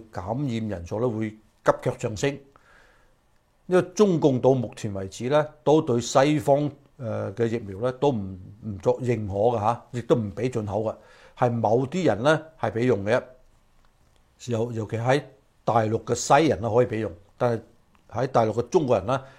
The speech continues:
係唔俾用嘅。咁呢種情況呢就非常之奇怪下。咁但係佢一直都唔俾用呢，都會係，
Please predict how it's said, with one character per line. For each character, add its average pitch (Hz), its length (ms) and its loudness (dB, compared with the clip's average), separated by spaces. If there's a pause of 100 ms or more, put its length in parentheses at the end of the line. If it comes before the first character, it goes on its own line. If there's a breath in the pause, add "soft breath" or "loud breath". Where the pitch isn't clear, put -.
(120)
係 113 100 -4
唔 95 120 -10
俾 101 120 -6
用 104 180 -4
嘅。 101 100 -10 (300 soft breath)
咁 143 140 -2
呢 190 60 2
種 175 120 4
情 98 180 -8
況 113 100 -4
呢 139 80 2
就 120 140 0
非 143 120 0
常 104 100 0
之 113 60 -8
奇 92 220 -14
怪 104 220 -2
下。 107 240 -4
咁 139 160 -2
但 135 120 4
係 117 120 0
佢 - 140 -4
一 139 180 4
直 123 80 -6
都 127 120 -2
唔 101 180 -4
俾 104 120 -6
用 113 200 -2
呢， 131 140 -2 (420 soft breath)
都 147 200 4
會 117 180 0
係， 104 280 0